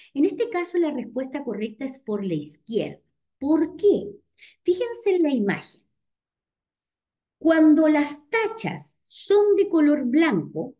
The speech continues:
siempre va a ser en un líneas, van a estar puestas en líneas segmentadas.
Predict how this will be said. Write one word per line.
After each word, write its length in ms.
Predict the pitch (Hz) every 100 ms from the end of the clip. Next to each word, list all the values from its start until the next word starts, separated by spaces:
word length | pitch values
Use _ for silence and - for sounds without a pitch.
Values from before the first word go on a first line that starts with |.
| _
siempre 680 | - - 403 453 - 480
va 100 | 359
a 20 | 294
ser 420 | - 302 339 - -
en 200 | 240 247
un 180 | 269
líneas, 640 | 254 277 381 311 175 180 -
van 160 | 175 185
a 40 |
estar 300 | - 208 208
puestas 440 | 233 233 - 262 240
en 180 | 202
líneas 540 | 196 269 320 359 349 -
segmentadas. 1200 | 330 330 349 349 339 - 247 175 - - -